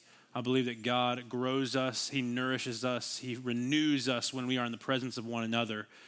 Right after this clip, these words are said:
And so that's why, if you've had a personal conversation with me over the past six months, I've probably said something along, along the lines of, "We really would love to see you here," 'cause I believe that God, um, moves in our midst,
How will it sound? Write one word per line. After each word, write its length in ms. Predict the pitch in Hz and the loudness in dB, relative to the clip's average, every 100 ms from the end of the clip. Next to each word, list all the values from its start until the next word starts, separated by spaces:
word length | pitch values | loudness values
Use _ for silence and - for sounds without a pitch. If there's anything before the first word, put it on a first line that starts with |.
| - - - | -20 -20 -4
And 120 | 120 | 0
so 120 | 113 | 2
that's 280 | 120 151 151 | 6 4 4
why, 300 | 139 135 127 | 0 2 2
if 340 | 127 120 - 131 | 0 -4 -6 -2
you've 160 | 147 | 2
had 140 | 131 139 | 2 0
a 60 | |
personal 340 | - 170 - 170 | 0 -2 0 -2
conversation 580 | 165 165 143 170 147 | 0 0 2 0 0
with 120 | 160 147 | -4 0
me 200 | 160 156 | 2 4
over 120 | 147 | 2
the 80 | 135 | 0
past 280 | 143 143 | 0 0
six 240 | - 151 - | -2 -4 -2
months, 220 | 143 135 | -2 -2
I've 240 | 139 135 | 0 0
probably 260 | - 139 127 | 2 2 2
said 220 | - 131 | -2 -2
something 220 | 117 127 | -2 -2
along, 340 | 120 117 117 113 - | -2 -2 -2 -4 -6
along 180 | 135 120 | -2 -2
the 60 | 117 | 0
lines 200 | 117 113 | -2 -2
of, 120 | 110 | -2
"We 100 | 120 | -2
really 280 | 117 123 113 | 0 0 0
would 100 | 107 | -2
love 180 | 107 107 | -6 -6
to 60 | |
see 160 | - 117 | -6 -4
you 140 | 113 | -6
here," 260 | 120 117 113 - - - - | -6 -8 -10 -18 -20 -20 -8
'cause 100 | - | -4
I 60 | |
believe 320 | 113 117 113 | 0 2 2
that 160 | 107 117 | 0 -4
God, 320 | 113 110 107 - - - | -2 -2 -2 -10 -20 -8
um, 280 | 117 110 117 | -6 -4 -2
moves 300 | 123 123 113 | 0 0 2
in 80 | 120 | 0
our 100 | 113 | 0
midst, 460 | 110 113 - - | 0 -2 -4 -8